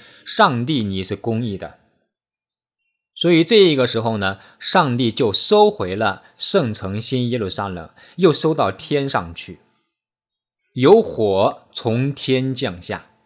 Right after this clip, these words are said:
这个火就充满了全地。上帝就把撒旦以及三分之一的恶天使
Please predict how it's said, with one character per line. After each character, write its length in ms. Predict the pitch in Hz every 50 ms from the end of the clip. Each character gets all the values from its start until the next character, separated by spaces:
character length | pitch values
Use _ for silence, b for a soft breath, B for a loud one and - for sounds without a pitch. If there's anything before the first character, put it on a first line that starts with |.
| _ _ _ _ _ _ -
这 100 | - 175
个 140 | 139 151
火 420 | 139 - - 117 104 104 104 107 107
就 220 | - - 123 107
充 380 | 104 - - - 147 151 151 143
满 180 | 123 104 92
了 140 | 95 98 98
全 480 | 98 - - - 101 95 101 123 143 151
地。 300 | 190 160 104 87 - _ _ _ _ _ _ _ _ _ _ _ _ _ _
上 240 | - - - 233 208
帝 120 | 202 185 180
就 160 | 175 196 143
把 180 | - 101 92
撒 320 | 95 - - - 190 185 185
旦 300 | 180 190 147 107 95 - B B B B
以 80 | 120
及 300 | 120 117 123 123 139 151
三 320 | 151 - - 190 190 196 185
分 180 | 190 190 185
之 160 | 190 185 180 175
一 140 | 175 190
的 140 | 170 127 123
恶 180 | 135 147 123 107
天 240 | - 127 120 117 113
使 300 | - - 95 90 -